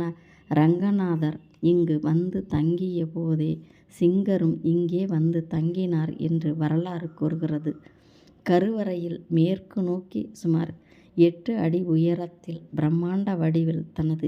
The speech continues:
இடது மடியில் மகாலட்சுமி தாயாரை அமர்த்தியபடி அமர்ந்துள்ளார். இடது கரம் தாயாரை அணைத்திருக்க, வலது திருக்கரத்தில் அபய முத்திரையை காட்டுகிறார்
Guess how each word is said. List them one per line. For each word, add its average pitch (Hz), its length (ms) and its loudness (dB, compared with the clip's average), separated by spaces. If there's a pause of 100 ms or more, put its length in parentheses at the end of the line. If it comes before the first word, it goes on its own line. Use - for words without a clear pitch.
இடது 175 400 0
மடியில் 165 560 -2
மகாலட்சுமி 165 880 -4 (160)
தாயாரை 165 640 -2 (680)
அமர்த்தியபடி 180 880 0 (100)
அமர்ந்துள்ளார். 165 840 -2 (680)
இடது 220 380 4
கரம் 175 440 -2
தாயாரை 175 640 -2 (100)
அணைத்திருக்க, 175 800 -2 (220)
வலது 165 540 0
திருக்கரத்தில் 175 960 -6 (580)
அபய 185 420 2
முத்திரையை 165 720 -2 (100)
காட்டுகிறார் 160 720 -2